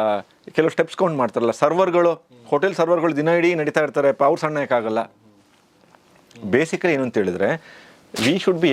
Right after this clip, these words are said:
able to strain our heart at a certain rate for certain time. ಈಗಿನ ಎವಿಡೆನ್ಸ್ ಏನು ಹೇಳ್ತಿದೆ ಅಂತ ಹೇಳಿದ್ರೆ, ನಮ್ದು ಏಜು ಮೈನಸ್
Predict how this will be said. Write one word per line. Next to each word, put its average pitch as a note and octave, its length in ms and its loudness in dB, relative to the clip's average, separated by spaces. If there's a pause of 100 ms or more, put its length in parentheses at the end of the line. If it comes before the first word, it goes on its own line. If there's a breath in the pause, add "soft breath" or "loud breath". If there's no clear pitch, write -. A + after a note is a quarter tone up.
able C#3 140 0
to D#3 100 -2
strain C#3+ 380 0
our D#3 180 2
heart - 680 -4
at D3+ 120 0
a - 120 -8
certain B2+ 400 0
rate C3 180 0
for - 260 -2
certain F3+ 220 -6
time. E3 240 -2 (520)
ಈಗಿನ E3+ 260 2
ಎವಿಡೆನ್ಸ್ D#3+ 360 2
ಏನು C#3 120 0
ಹೇಳ್ತಿದೆ G#2+ 300 0
ಅಂತ F#2 140 -8
ಹೇಳಿದ್ರೆ, F#2 420 -2 (720 soft breath)
ನಮ್ದು E3 300 2
ಏಜು F#3 400 2
ಮೈನಸ್ E3 440 -2